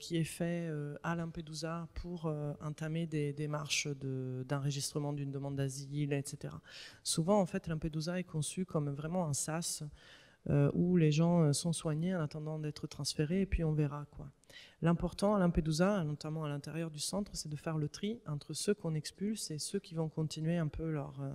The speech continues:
leur périple, euh, qui sera pour beaucoup d'entre eux un périple administratif, hein. Enfin, de, ils vont, ils vont débarquer dans un autre centre pour demandeurs d'asile ailleurs, et c'est là qu'on va rentrer dans les détails de leur, euh,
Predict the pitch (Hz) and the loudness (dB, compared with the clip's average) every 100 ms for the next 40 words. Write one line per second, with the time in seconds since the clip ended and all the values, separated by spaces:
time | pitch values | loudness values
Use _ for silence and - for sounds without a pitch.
0 | 135 147 - - - - - - _ 175 | -8 -10 -16 -20 -20 -20 -20 -20 _ 2
1 | 147 - 160 151 185 - 175 160 - - | 4 12 12 12 4 4 4 4 2 -8
2 | - - - - 156 143 143 - 180 180 | -12 -14 -12 0 4 4 2 0 0 2
3 | - 160 165 - 156 165 170 180 165 160 | 2 4 4 4 4 4 4 2 4 2
4 | - 202 165 156 156 175 - 151 147 143 | 2 0 0 -2 -4 -6 -6 -6 -4 -6
5 | - - 214 - 165 160 - 147 147 143 | -6 -6 -8 -4 -4 -4 -6 -4 -4 -4
6 | 139 135 135 135 139 139 139 139 139 139 | -6 -6 -8 -8 -8 -8 -6 -4 -6 -6
7 | - 151 143 143 139 151 - 147 - 151 | -2 0 0 0 -2 -2 -2 -2 -2 -4
8 | - 147 - 139 139 139 139 139 143 147 | -2 -2 -2 -2 -2 -2 -4 -4 -4 -6
9 | 139 - 143 147 180 196 151 - 151 151 | -8 -4 -2 2 0 0 -4 -6 -6 -4
10 | 180 196 - - - _ - 151 143 147 | -6 -6 -14 -20 -20 _ 2 4 4 2
11 | - 170 160 143 143 143 151 165 156 143 | 2 4 6 4 2 2 4 4 4 4
12 | 143 135 139 135 135 | 2 -2 -4 -4 -4